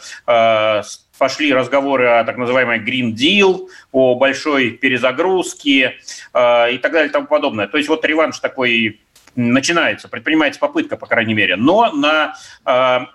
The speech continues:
этом, э, м, в этом вакууме, э, Китай успел сказать свое слово. И не только слово, но и дело. Э, Алексей Александрович напомнил о том, что Восточная Азия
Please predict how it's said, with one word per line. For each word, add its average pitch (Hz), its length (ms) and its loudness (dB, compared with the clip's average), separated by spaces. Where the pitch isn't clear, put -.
этом, 147 440 -2
э, 151 60 -6
м, 117 360 -6
в 123 40 0
этом 147 180 -2
вакууме, 131 680 0
э, 120 200 2
Китай 180 300 0
успел 170 400 -2
сказать 147 420 -2
свое 147 340 2
слово. 156 380 0
И 120 80 0
не 151 100 -2
только 156 300 0
слово, 196 340 2
но 151 220 0
и 156 180 2
дело. 131 600 0
Э, 117 200 2
Алексей 175 300 0
Александрович 151 440 -2
напомнил 151 460 0
о 139 80 2
том, 147 200 -2
что 139 380 0
Восточная 139 640 0
Азия 117 500 0